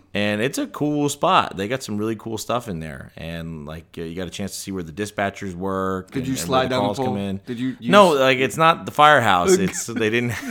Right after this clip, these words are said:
Speaker 1: <laughs> I didn't get the Ghostbusters in. I was very disappointed. Just, uh, it's still too soon. Um, <laughs> but it's a really cool place, and they're doing a meet and greet, so you can go ahead and talk with the fire department,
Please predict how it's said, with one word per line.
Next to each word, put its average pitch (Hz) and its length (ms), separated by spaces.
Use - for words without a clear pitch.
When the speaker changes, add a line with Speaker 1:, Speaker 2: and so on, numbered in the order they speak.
Speaker 1:
<laughs> - 420
I 113 80
didn't 131 160
get 139 160
the 123 60
Ghostbusters 107 760
in. 85 100
I 92 200
was 101 100
very 131 240
disappointed. 104 680
Just, 92 180
uh, 92 160
it's - 100
still 127 220
too 110 160
soon. 98 320
Um, 87 380
<laughs> - 240
but 127 580
it's 147 180
a 160 80
really 170 260
cool 160 260
place, 139 400
and 113 260
they're 113 120
doing 117 420
a 110 200
meet 113 240
and 107 80
greet, 95 200
so - 80
you 107 80
can 104 80
go 101 80
ahead 98 200
and 95 80
talk 104 280
with 95 100
the - 60
fire 95 240
department, 92 580